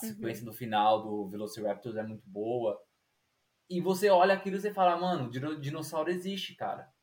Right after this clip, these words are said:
Speaker 1: <laughs> Sim, sim, é, é
Speaker 2: Né?
Speaker 1: muito legal. Não, eu,
Speaker 2: En-
Speaker 1: eu amo Jurassic Park.
Speaker 2: Então,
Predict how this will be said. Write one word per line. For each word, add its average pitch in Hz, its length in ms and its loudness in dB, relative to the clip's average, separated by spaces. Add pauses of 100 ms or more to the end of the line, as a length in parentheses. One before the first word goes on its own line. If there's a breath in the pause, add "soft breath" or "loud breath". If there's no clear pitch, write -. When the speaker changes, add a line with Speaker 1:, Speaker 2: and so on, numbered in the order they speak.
(1040)
Speaker 1:
<laughs> 226 300 -10
Sim, 254 280 -2
sim, 226 320 -10
é, - 20 -2
é 240 60 -2
Speaker 2:
Né? 240 300 0
Speaker 1:
muito 285 360 0
legal. 185 460 -6 (180)
Não, 208 80 -6
eu, 202 220 -2
Speaker 2:
En- - 20 -6
Speaker 1:
eu 233 180 -6
amo 208 300 -10
Jurassic 190 480 -8
Park. 196 220 -18 (600)
Speaker 2:
Então, 165 560 -4